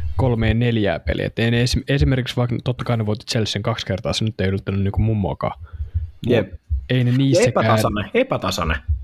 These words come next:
Speaker 2: ehkä on
Speaker 1: Juu.
Speaker 2: se termi kanssa. Sit tuli se Everton-peli, missä he ei ollut hirveän hyviä ja, ja, ja näin edespäin. Et aika epätasainen niinku loppujen lopuksi sitten mun mielestä City ja,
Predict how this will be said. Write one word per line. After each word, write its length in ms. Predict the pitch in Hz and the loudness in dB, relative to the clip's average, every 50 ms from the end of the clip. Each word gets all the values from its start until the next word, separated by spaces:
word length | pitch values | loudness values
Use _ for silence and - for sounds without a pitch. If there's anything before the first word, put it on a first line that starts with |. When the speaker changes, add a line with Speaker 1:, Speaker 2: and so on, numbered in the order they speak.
| - | -4
Speaker 2:
ehkä 260 | - 95 90 - - 123 | -6 -6 -4 0 0 2
on 140 | - 156 | 4 6
Speaker 1:
Juu. 80 | 147 120 | 4 4
Speaker 2:
se 100 | 104 98 | 4 2
termi 280 | - 123 113 107 104 104 | 0 0 0 0 -2 0
kanssa. 280 | 104 117 107 98 - - | 0 0 0 0 0 0
Sit 140 | 156 147 | 0 0
tuli 180 | - 160 143 135 | 0 0 0 2
se 160 | - 160 160 | 2 2 2
Everton-peli, 720 | 160 151 135 120 110 - - 120 110 104 117 113 110 110 | 4 4 2 2 2 0 0 0 0 0 0 2 2 2
missä 260 | 107 110 - - - | 2 2 0 2 2
he 20 | 120 | 2
ei 120 | 117 120 | 2 4
ollut 240 | 117 110 104 95 92 | 2 2 2 0 0
hirveän 360 | 104 95 95 95 92 87 82 | 0 2 2 2 0 0 0
hyviä 380 | 101 95 87 90 87 82 85 87 | 0 0 0 0 0 0 2 2
ja, 220 | 90 85 85 - - - - - - - - - - - - | 2 0 0 -2 -4 -6 -8 -8 -8 -8 -20 -20 -16 -8 -2
ja, 200 | 101 101 92 92 | 0 0 0 2
ja 200 | 92 92 90 - - - - - | 0 0 0 -2 -4 -8 -4 -2
näin 260 | 113 113 107 104 101 | 0 0 2 2 2
edespäin. 460 | 95 95 95 - - 98 90 87 85 | 0 0 -2 -4 -6 -6 -4 -2 -2
Et 100 | 90 95 - - - - - - - - - | -4 -4 -6 -14 -20 -20 -20 -20 -12 -4 -2
aika 220 | 127 135 180 190 | -2 0 2 2
epätasainen 640 | 220 - - 98 - - 80 - 87 80 69 64 64 - - - _ - | 0 0 0 -2 -2 -2 -2 -2 -2 -4 -2 -4 -6 -8 -12 -14 _ -2
niinku 400 | 104 101 98 98 98 98 - - - | 0 0 2 2 0 -2 -4 -4 -4
loppujen 380 | 110 110 104 - - 113 107 101 | -4 -4 -4 -2 -2 -2 0 0
lopuksi 360 | 101 95 101 101 - - 107 | 0 0 -2 -2 -2 -2 -2
sitten 240 | 95 - - 104 - - - - - - | -4 -4 -4 -4 -4 -4 -6 -10 -8 -4
mun 160 | 117 113 107 | -2 -2 0
mielestä 260 | 107 101 101 - - - | 0 0 0 -2 -2 -2
City 240 | 120 104 - 107 | -4 -2 0 0
ja, 220 | 104 98 90 - | 0 0 0 -2